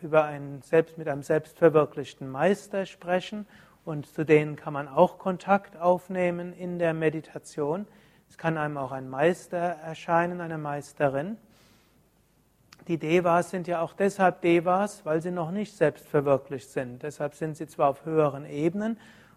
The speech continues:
und sie können einem bis zum gewissen Grad helfen, aber sie können einem nicht zu den höchsten Stufen hinhelfen.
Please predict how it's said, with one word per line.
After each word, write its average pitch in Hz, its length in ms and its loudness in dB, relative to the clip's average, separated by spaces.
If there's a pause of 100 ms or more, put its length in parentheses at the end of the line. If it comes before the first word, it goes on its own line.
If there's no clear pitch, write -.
(100)
und 175 100 -2
sie 165 120 2
können 170 280 0
einem 156 160 -4
bis 160 220 -8
zum 156 160 -6
gewissen 147 380 0
Grad 131 460 0
helfen, 190 560 -2 (360)
aber 170 180 -2
sie 170 140 -6
können 175 300 2
einem 165 200 -4
nicht 175 300 -8
zu 180 100 -6
den 165 220 -2
höchsten 175 560 0
Stufen 165 680 0
hinhelfen. 127 840 -8